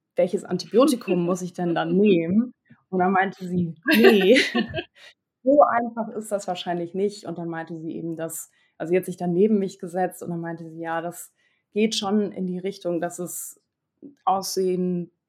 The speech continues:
Speaker 1: könnte, als wäre das
Speaker 2: Mhm.
Speaker 1: Krebs. Und ich weiß noch, ich habe das gehört und ich habe gedacht,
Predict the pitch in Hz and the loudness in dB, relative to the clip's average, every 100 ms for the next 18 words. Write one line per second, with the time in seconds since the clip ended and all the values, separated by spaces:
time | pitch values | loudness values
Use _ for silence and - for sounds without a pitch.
0 | _ - 196 190 185 185 175 - - - | _ -8 -4 -2 -4 -4 -4 -6 -10 -8
1 | 170 170 170 165 165 - - 190 185 180 | -6 -6 -6 -8 -8 -16 -18 -20 -16 -14
2 | 160 143 151 156 - - 214 _ _ _ | -10 -10 -12 -16 -18 -20 -20 _ _ _
3 | _ _ _ _ 180 170 180 180 180 196 | _ _ _ _ -4 0 0 2 0 -2
4 | 190 180 - 175 165 190 202 - 165 147 | -4 -8 -6 -8 -4 -2 -2 -4 -8 -8
5 | 175 - 147 165 160 - - - | -16 -18 -16 -10 -10 -12 -16 -16